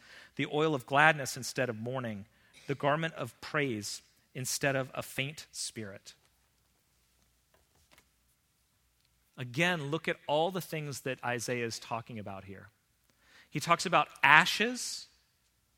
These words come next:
and mourning and a faint spirit. Ashes were the physical, the physical sign, the outward and physical sign of sorrow and grieving in the ancient world. You would take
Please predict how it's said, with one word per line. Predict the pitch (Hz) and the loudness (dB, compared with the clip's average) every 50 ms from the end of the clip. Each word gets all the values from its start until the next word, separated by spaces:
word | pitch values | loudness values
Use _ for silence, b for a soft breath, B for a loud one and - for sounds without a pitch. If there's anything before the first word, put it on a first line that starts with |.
| _ _ _ _ _ - | _ _ _ _ _ -2
and | 143 139 135 131 | -2 -2 -2 -2
mourning | 131 131 143 156 165 175 180 180 185 185 185 180 - _ _ _ - | -4 -2 0 0 0 0 0 -2 -4 -4 -6 -10 -14 _ _ _ -6
and | 131 127 | -6 -6
a | 120 | -6
faint | - - - 151 147 151 - | -6 -4 -4 -4 -4 -4 -6
spirit. | - - - - 147 139 117 98 - - - - _ _ _ _ _ _ _ - - - - | -8 -8 -6 -6 -6 -6 -6 -6 -10 -16 -20 -20 _ _ _ _ _ _ _ -20 0 4 8
Ashes | 170 220 269 294 - - - 170 151 135 - | 8 8 8 6 4 2 0 0 0 -2 -2
were | 147 151 | -4 -4
the | 135 147 | -4 -4
physical, | - - - - - - 226 247 220 - 233 - - - 139 120 113 B B B B B B B | -6 -8 -10 -10 2 6 6 6 6 4 0 -2 -4 -4 -4 -4 -4 B B B B B B B
the | - 147 | -2 -2
physical | - - - 233 247 - - - - - 180 | -2 2 4 4 4 4 2 -2 -4 -4 -4
sign, | - - - - 156 139 131 120 127 | -2 -2 0 2 2 4 4 2 2
the | 135 139 - - | 2 0 2 4
outward | 160 196 226 233 214 185 | 4 4 4 2 0 -2
and | 170 156 | -2 -2
physical | - 175 165 147 151 135 135 | -2 -2 -2 -2 -4 -6 -6
sign | 123 - - 147 135 135 135 | -6 -4 -2 0 0 0 0
of | - 139 123 | -2 -4 -4
sorrow | - - - - - 147 143 147 151 147 143 | -4 -4 -2 0 0 2 4 4 4 2 0
and | 139 135 127 120 | -4 -8 -8 -6
grieving | 117 120 131 135 131 120 113 113 | -4 -4 -4 -2 -4 -6 -8 -8
in | 120 117 | -8 -10
the | 123 123 | -10 -8
ancient | 127 117 110 - 127 113 - | -8 -8 -8 -8 -8 -8 -6
world. | 120 117 107 95 98 - B B B B B B | -6 -6 -6 -6 -8 -12 B B B B B B
You | - 160 | -2 0
would | 190 175 - | 2 2 4
take | - 214 208 202 - | 6 6 6 6 4